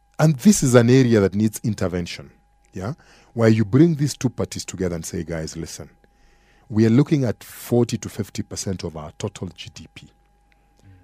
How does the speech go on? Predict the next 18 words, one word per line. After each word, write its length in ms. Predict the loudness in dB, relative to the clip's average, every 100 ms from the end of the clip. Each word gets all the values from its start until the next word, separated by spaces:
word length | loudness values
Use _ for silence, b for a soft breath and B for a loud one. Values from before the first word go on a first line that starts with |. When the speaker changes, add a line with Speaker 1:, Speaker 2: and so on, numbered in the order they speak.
| _ _
Speaker 1:
Financial 500 | 0 2 2 2 0
institutions, 720 | -2 -8 -8 -6 -6 -8 -10 _ -14
yeah, 220 | -12 -12 -14 _ 0
and, 380 | 2 2 0 -8 _ _ _ -6
uh, 460 | -4 -4 -6 -10
d-, 240 | -14 -20 -18
uh, 120 | -16 -12 -4
and 180 | -4 -4
equity 400 | -8 -6 -8 -8
investors. 800 | -6 -6 -6 -10 -12 -18 -18 -20 _ b b b b b
Can 220 | -4 -2 -2
you 560 | -4 0 2 2 0 -6 b b b -4
engage 920 | -4 -4 -2 2 4 4 0 -6 -14
the 140 | -6
enterprises 800 | -4 -4 -6 -10 -8 -8 -10 -12
and 140 | -10 -8
support 440 | -8 -2 0 0
them 320 | 0 -2 -2